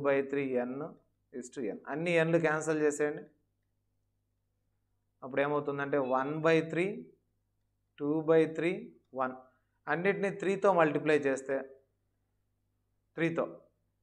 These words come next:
ఈ త్రీ త్రీ క్యాన్సిల్ పోయి వన్ ఉంటుంది. త్రీ త్రీ క్యాన్సిల్ పోతే టూ ఉంటుంది.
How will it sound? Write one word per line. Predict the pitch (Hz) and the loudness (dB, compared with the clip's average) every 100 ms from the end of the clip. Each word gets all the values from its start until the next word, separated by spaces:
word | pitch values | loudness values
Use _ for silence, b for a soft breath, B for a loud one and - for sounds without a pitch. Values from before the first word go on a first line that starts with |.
| _ | _
ఈ | 139 | -8
త్రీ | 160 170 | -2 0
త్రీ | 165 160 | 0 2
క్యాన్సిల్ | 160 160 156 | 0 0 2
పోయి | 160 127 | 4 4
వన్ | 135 147 | 0 -2
ఉంటుంది. | 143 143 151 - _ _ _ _ _ _ _ _ _ _ _ _ _ _ _ _ _ _ _ | -4 -6 -6 -12 _ _ _ _ _ _ _ _ _ _ _ _ _ _ _ _ _ _ _
త్రీ | 170 175 | -2 0
త్రీ | 170 156 | 0 0
క్యాన్సిల్ | 156 151 151 | 0 -2 0
పోతే | 151 147 131 117 - _ _ _ _ _ | 0 0 -4 -6 -14 _ _ _ _ _
టూ | 147 156 | -2 -2
ఉంటుంది. | 139 143 143 | -2 -4 -6